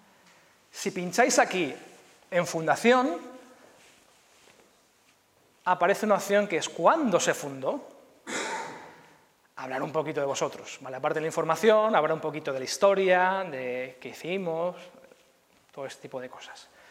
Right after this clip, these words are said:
Esta es una opción que la gente muchas veces la desconoce, pero que es muy, muy potente, ¿ok?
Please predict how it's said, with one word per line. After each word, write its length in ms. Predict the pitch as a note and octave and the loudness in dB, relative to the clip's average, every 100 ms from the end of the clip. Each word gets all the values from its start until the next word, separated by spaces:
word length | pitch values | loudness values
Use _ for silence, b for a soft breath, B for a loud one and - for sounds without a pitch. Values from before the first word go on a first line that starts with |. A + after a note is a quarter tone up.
| B B | B B
Esta 180 | F#3 A#3+ | -2 2
es 80 | A3+ | 4
una 160 | A#3 | 6
opción 440 | G#3+ G3+ G#3+ A#3 B3 | 6 4 4 4 4
que 100 | F#3 | 2
la 80 | |
gente 320 | - G#3+ A3 D#3 | 2 4 4 4
muchas 340 | - G3+ G3+ | 2 2 4
veces 160 | A#3 G3 | 6 6
la 80 | |
desconoce, 560 | D#3 - G3+ A3+ G#3+ C4+ - - - - | 4 4 2 2 2 -2 -4 -18 -20 -6
pero 160 | D#3 | 0
que 80 | D#3 | 2
es 200 | F3 - | 0 -2
muy, 400 | F3 F3 E3+ E3 | -4 -2 -2 -2
muy 260 | - E3+ F3+ | -6 -4 0
potente, 480 | E3+ D3+ A2 - A2+ | 2 0 -2 -10 -16
¿ok? 140 | - | -6